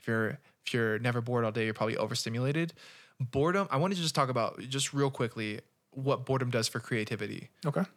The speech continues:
Speaker 1: I think some of your best ideas just come from not being stimulated.
Speaker 2: Mm-hmm.
Speaker 1: Some of my best ideas definitely come from doing nothing with my time.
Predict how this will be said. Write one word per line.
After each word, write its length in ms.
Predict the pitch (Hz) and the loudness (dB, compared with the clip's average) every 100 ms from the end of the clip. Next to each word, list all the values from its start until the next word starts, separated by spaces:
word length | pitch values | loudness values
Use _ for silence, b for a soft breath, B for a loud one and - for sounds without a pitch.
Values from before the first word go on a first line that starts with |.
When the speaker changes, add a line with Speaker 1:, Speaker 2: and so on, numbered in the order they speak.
| _ 117 | _ 2
Speaker 1:
I 140 | 156 | 2
think 320 | 170 233 185 | 2 -2 4
some 180 | - 170 | 6 6
of 80 | 143 | 4
your 120 | 127 | 4
best 380 | 117 143 220 - - | 4 4 4 2 0
ideas 560 | 220 - 214 254 175 | -2 0 0 2 4
just 220 | 147 - | 4 2
come 380 | - - 202 214 - | 4 4 4 2 0
from 340 | 139 123 123 | 0 0 0
not 280 | 151 170 147 | 0 0 -2
being 200 | 165 147 | -2 0
stimulated. 520 | 135 180 165 113 113 | -2 0 0 -2 2
Speaker 2:
Mm-hmm. 180 | 151 196 208 b b _ _ _ | 6 6 4 b b _ _ _
Speaker 1:
Some 200 | 165 202 | 2 4
of 80 | 214 | 4
my 240 | 156 180 196 | 6 6 4
best 260 | 127 - | 2 2
ideas 320 | 127 127 127 | 0 2 0
definitely 460 | - 165 170 175 160 | 2 0 2 -2 0
come 240 | - 143 | 2 2
from 280 | 139 123 120 b b b - 110 156 | 2 0 -2 b b b -18 -6 0
doing 280 | 139 170 143 | 4 4 4
nothing 260 | 131 131 120 | 2 2 -2
with 140 | 113 | -2
my 100 | 113 | -2
time. 400 | 120 117 101 | 0 -2 -4